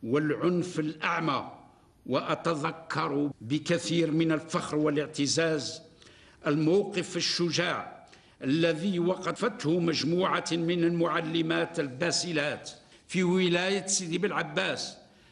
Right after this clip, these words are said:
حيث قررنا متطوعات تعويض في ظروف أسبوع زميلاتهن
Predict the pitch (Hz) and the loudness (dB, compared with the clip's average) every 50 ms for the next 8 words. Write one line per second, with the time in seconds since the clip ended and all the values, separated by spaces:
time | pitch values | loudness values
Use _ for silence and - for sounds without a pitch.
0 | _ _ - - - 123 160 180 170 147 - - 170 170 165 156 151 - - - | _ _ -16 -10 -4 0 2 2 2 0 0 0 0 2 2 0 -2 -6 -12 -20
1 | - - - _ _ _ - - 170 - - - - - 156 190 165 143 151 165 | -20 -20 -20 _ _ _ -4 -4 -2 -2 -4 -8 -4 -2 -2 0 0 0 0 0
2 | 143 113 107 - - - - - - - - - - - - - 120 143 156 147 | 0 0 -2 -8 -12 -18 -20 -20 -20 -20 -20 -20 -20 -14 -6 0 0 2 2 2
3 | - 165 170 170 165 - 180 160 160 151 151 160 160 151 135 170 175 165 156 - | 0 0 0 0 0 0 0 0 2 2 2 2 2 2 0 0 0 -2 -2 -4
4 | - - - - - - - - - _ _ _ _ - 160 135 139 143 156 175 | -6 -10 -12 -14 -16 -20 -20 -20 -20 _ _ _ _ -4 -2 0 2 2 2 4
5 | 196 220 214 196 180 151 185 185 160 170 208 226 226 233 233 214 226 208 208 180 | 4 4 2 0 0 0 -2 0 2 2 4 4 4 4 2 2 0 -2 -2 -2
6 | - - 139 143 165 170 147 117 87 - - - - - - - - - - - | -2 -2 -2 0 2 2 2 2 0 -4 -10 -16 -18 -20 -20 -20 -20 -20 -20 -20
7 | - - 107 104 - 165 165 165 165 165 170 165 170 170 165 165 - 160 151 135 | -12 -6 -2 0 0 2 2 0 0 0 0 2 2 0 0 0 0 0 2 2
8 | 151 165 160 160 160 151 131 | 2 2 2 2 2 0 0